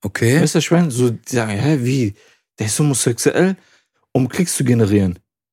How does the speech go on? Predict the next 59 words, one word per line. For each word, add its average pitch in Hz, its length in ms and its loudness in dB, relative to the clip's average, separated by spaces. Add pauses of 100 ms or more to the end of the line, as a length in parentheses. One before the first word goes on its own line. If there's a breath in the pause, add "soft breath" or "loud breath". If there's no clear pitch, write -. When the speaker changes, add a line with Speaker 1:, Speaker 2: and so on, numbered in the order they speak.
(140)
Speaker 2:
Weißt 175 180 2
du, - 20 2
was 175 80 0
ich - 80 -8
meine? 196 140 2
Speaker 1:
Haben 139 80 -2
die 131 60 0
es 113 100 -2
extra 151 260 -2
vorgespielt? 113 720 -2
Speaker 2:
Extra 139 220 -2
vorgespielt. 113 600 -2
Speaker 1:
Ah. 139 540 -2
Speaker 2:
So, 120 200 4
weißt 190 160 2
du, 226 60 0
was 170 60 0
ich - 60 -8
meine? 202 260 0
Speaker 1:
Ja. 120 220 0
Speaker 2:
Ja, 120 100 2
nee, 143 280 0 (140)
jetzt 127 240 0
pass 165 180 2
auf. 143 320 2
Speaker 1:
Ja. 110 340 -2 (1600 soft breath)
Speaker 2:
Dann, 170 160 4
bis 190 180 2
es - 100 -4
dann 180 320 2
dazu 135 400 0
kam, 185 340 2
weil 123 200 0
die 123 100 2
haben 143 140 0
nie 170 140 4
irgendwas 147 380 2
Homosexuelles 139 680 2
von 127 120 -2
denen 127 120 2
gesehen, 127 280 4
nur 135 140 4
halt, 135 100 2
Speaker 1:
Okay. 123 100 4
Speaker 2:
wie 131 40 4
der 123 80 4
sich 110 220 -2
kleidet 135 320 0
und 135 100 2
so. 135 280 4
Und - 80 -4
dann 127 280 2
sollte 123 320 0
der 117 120 4
sich 113 220 0
halt 113 180 0
mit 110 180 -2
einem 117 100 0
Jungen 151 260 2